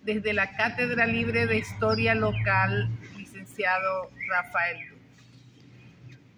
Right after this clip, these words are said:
En este día maravilloso estamos en un sitio icónico de la población de Cantaura, del municipio Freite, del estado Anzoátegui,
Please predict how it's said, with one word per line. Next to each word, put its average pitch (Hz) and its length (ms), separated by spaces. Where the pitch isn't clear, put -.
En 269 180
este 330 420
día 277 500
maravilloso 254 880
estamos 247 840
en 254 180
un 277 100
sitio 269 500
icónico 240 1040
de 240 600
la 226 180
población 214 540
de 233 160
Cantaura, 196 640
del 190 140
municipio 190 600
Freite, 220 520
del 185 120
estado 175 380
Anzoátegui, 185 640